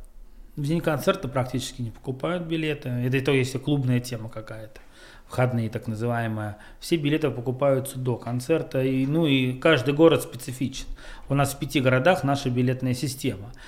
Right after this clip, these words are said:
И вот ты правильно сказал, кстати, э, это удобно, что в ч-, чуть ли не из туалета можно купить билет. Мы так и делали ее.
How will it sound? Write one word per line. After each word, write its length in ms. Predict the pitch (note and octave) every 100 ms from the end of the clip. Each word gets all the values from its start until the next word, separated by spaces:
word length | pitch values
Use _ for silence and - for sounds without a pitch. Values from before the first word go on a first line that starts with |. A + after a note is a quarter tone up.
| - -
И 500 | C#3 C#3 B2+ - - -
вот 220 | E3 D3+ E3
ты 80 |
правильно 280 | D3+ E3+ C#3
сказал, 360 | B2+ C#3+ F3+ A3
кстати, 360 | - E3 - C#3
э, 540 | C3+ C3+ C3+ C3 B2
это 200 | F3 -
удобно, 380 | D#3 D3+ D3+ A#2+
что 180 | - A#2+
в 80 | - -
ч-, 180 | - - -
чуть 220 | D#3+ C#3+
ли 60 | C3+
не 140 | C#3
из 80 | C3+
туалета 480 | C#3+ C3+ D3 E3+ C3
можно 320 | B2+ C3+ B2
купить 300 | B2 A#2 A#2+
билет. 340 | C3 B2 - - - -
Мы 140 | D3+
так 280 | D3 F3 E3+
и 60 | D3
делали 380 | D3+ C3+ A2 G#2
ее. 240 | G2+